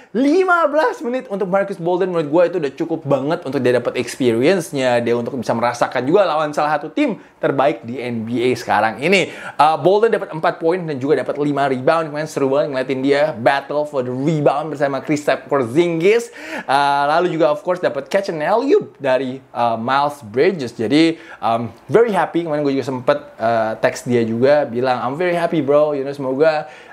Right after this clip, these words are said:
uh, sampai akhir season nanti bisa konsisten menitnya." Karena kita tahu kontraknya Bolden sekarang ini two way bersama Charlotte Hornets sampai akhir season. Uh, jadi semoga aja sih Steve Clifford baik hati sama Marcus Bolden sih, biar dia dapat at least lima belas menit per game.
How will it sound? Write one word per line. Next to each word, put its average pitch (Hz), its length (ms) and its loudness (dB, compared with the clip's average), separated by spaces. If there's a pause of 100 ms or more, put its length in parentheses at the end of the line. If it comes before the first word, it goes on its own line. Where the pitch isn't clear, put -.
(120)
uh, 120 240 2
sampai 127 240 0
akhir 131 320 -2
season 135 240 -6
nanti 127 240 -4
bisa 123 240 -2
konsisten 123 640 -2
menitnya." 156 560 2 (160)
Karena 175 160 0
kita 190 160 0
tahu 185 400 0 (600)
kontraknya 151 400 0
Bolden 151 240 -2
sekarang 147 240 -2
ini 156 80 -14
two 160 80 0
way 143 320 0
bersama 127 560 0
Charlotte 123 240 2
Hornets 135 280 -4
sampai 120 360 0
akhir 120 480 -2
season. 147 480 0 (400)
Uh, 110 400 2
jadi 139 400 2
semoga 170 480 0
aja 196 80 0
sih 185 320 -6
Steve 170 320 -2
Clifford 170 400 0
baik 160 160 4
hati 165 320 2
sama 156 480 -2 (160)
Marcus 156 320 0
Bolden 151 400 0
sih, 139 160 -4
biar 127 160 0
dia 139 160 0
dapat 127 160 0
at 123 160 -4
least 165 160 -4
lima 135 160 -2
belas 123 240 -4
menit 127 160 -4
per 120 160 0
game. 170 320 2